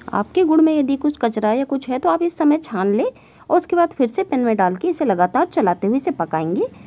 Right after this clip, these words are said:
गुड़ हमारा पक रहा है, तो चलिए चेक कर लेते हैं। बोल में हम पानी लेंगे इस तरह से और एक ड्रॉप डालेंगे और इस तरह से खींच के देखें। ये देखिए, अभी इसमें इस तरह से खिंच रहा है गुड़,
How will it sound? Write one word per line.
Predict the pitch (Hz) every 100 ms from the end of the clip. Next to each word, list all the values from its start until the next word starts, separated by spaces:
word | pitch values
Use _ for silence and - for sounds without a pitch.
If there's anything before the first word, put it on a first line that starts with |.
| - -
गुड़ | 180 349
हमारा | 311 269 262 277 359 - - - - -
पक | 294
रहा | 320 262 254
है, | 247 403
तो | 466 311
चलिए | 262 254
चेक | 294 233 -
कर | 302
लेते | 302 285 311
हैं। | 381 277
बोल | 190 214
में | 247
हम | 247 226
पानी | 160 180
लेंगे | 220 254 294
इस | 311
तरह | 311 311
से | 294 466
और | - 254
एक | 294
ड्रॉप | 233 220 202
डालेंगे | 190 180 185 320
और | - - - -
इस | 320
तरह | 359 339
से |
खींच | - 262 247
के | 247
देखें। | 220 214
ये | 403
देखिए, | 240 220 370
अभी | 311 233 294
इसमें | 302 - 269
इस | 311
तरह | 247 233
से | 226 330
खिंच | - 240
रहा | 220
है | 214 208
गुड़, | 196